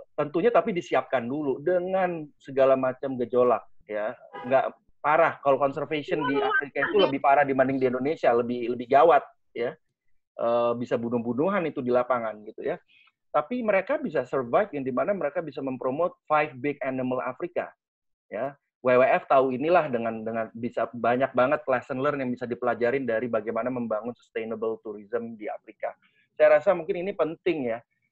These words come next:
Ya, di sini ada sunfish, ya, di sini ada manta ray, ya kan, di sini ada, eh, apa, eh, ada, eh, kura-, apa, ada penyu, ya, ada dugong, ada, em, apa, terus ya macam-macam lah ya.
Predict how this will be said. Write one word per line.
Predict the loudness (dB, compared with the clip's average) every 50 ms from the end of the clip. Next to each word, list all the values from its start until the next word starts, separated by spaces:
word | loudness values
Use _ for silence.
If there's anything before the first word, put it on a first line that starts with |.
| _ _ 0
Ya, | 0 0 0
di | -2
sini | -6 -8 0 0 2
ada | 2 2
sunfish, | 0 0 -2 -2 -2 -2 -6 -4 -4 -2 -2 -2 -4 -8 -10 -6
ya, | -2 -2 -2 -2 -2
di | -4
sini | -6 -6 -2 0 2
ada | 2 2 2
manta | 0 0 0 -2 -2 -2 0 2 2 2
ray, | 2 0 0 0 0 0 -2 -2 -2
ya | -2 -2 -2 -2
kan, | -4 -4 -6
di | -8
sini | -8 -6 -4 -2 0
ada, | 0 2 4 4 4 4 2 0 -4 _ _ _ _ _ _ _ _ _ 0
eh, | 4 4 6 6 6 4 4 4 4 4 4 4 2
apa, | 0 0 2 4 4 4 4
eh, | 4 4 4 4 2 2 0 -2 -4 -8 -14 _ -12 -6 -6 -4
ada, | -2 0 2 2 2 2 0 0 2
eh, | 2 4 4 4 4 2 0 -2 -4 -6 _
kura-, | -4 -2 -2 -2 -2
apa, | -4 -4 -2 0 0 2 0
ada | 0 0 -2
penyu, | -4 -4 -2 -2 -2 0 0 0 -2
ya, | -2 0 2 2 2 2 2 0
ada | 0 0 -2 -2
dugong, | -2 -4 -6 -4 2 4 6 6 6 6 4
ada, | 0 2 4 4 6 6 6 4 2
em, | -2 -4 0 2 2 2 2 -2 -6 -12 -18 _ _ _ -12
apa, | -4 0 0 0 0 -2 _ _ _ _ _ _ _ _ _ _ _ _ _ _ _ _ _ _ _ _ _
terus | -6 -6 -6 -6 -8 -8
ya | -2 0 0 2
macam-macam | 2 0 0 0 -2 0 0 0 2
lah | 2 2 2
ya. | 2 0 -2